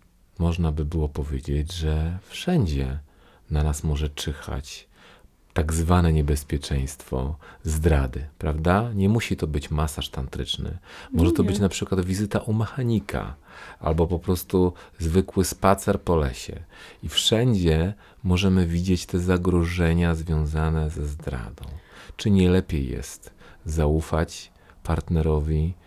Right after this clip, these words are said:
Speaker 1: pozwolić mu, e, doświadczać życia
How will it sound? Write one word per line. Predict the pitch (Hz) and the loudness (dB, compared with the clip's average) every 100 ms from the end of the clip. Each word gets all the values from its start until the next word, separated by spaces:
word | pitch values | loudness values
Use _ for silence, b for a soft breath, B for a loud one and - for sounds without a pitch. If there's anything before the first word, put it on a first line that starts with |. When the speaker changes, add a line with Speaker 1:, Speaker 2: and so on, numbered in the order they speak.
| B B - | B B -2
Speaker 1:
pozwolić | 82 80 82 78 73 73 - | 0 2 2 2 2 0 -4
mu, | 78 73 85 104 B B B - | -4 -2 -2 -4 B B B -6
e, | 76 76 73 69 | 0 2 2 0
doświadczać | 69 80 80 - - 82 82 - 90 85 | -2 0 0 0 0 2 0 -4 -2 -2
życia | 85 80 76 71 85 87 110 | -2 -2 -2 -2 -2 -2 -4